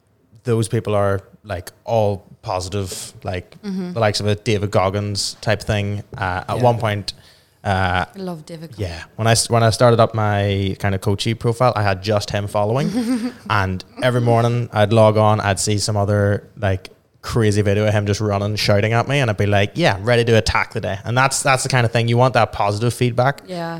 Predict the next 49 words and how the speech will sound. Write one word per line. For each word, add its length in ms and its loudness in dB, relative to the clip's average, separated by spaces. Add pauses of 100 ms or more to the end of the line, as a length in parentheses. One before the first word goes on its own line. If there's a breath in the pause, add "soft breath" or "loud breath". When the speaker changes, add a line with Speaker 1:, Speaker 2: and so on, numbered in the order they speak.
(160)
Speaker 1:
whenever 340 4
you 80 4
go 220 4
and, 320 0
and 160 0
use 200 0
that. 280 -2 (220)
And 180 -2
if 100 -6
it's 140 -6
not 220 -2
being 160 -4
positive, 520 -2 (380)
then 380 -6 (120)
it's 140 -6
not 160 -6
worth 180 -10
it, 140 -10
and 140 -8
you 80 -4
just 180 -4
need 120 -2
to 40 -2
kinda 300 -2 (420)
turn 160 2
it 80 0
off 240 4
or, 140 2
or 160 -2
dial 260 2
it 80 -10
back. 300 -6 (1600)
Speaker 3:
Yeah. 180 0 (420)
Speaker 1:
Yeah. 100 -12 (560)
Speaker 3:
Um, 300 -2 (160)
next. 440 -4 (360)
Oh 80 0
no, 100 6
you 120 2
guys 120 4
Speaker 2:
No, 80 2
Speaker 3:
have 80 4
anything 180 6
Speaker 2:
no, 40 6
Speaker 3:
on 60 2 (220)
that? 60 -6
Speaker 2:
no, 140 0
no, 40 -4
just, 280 -6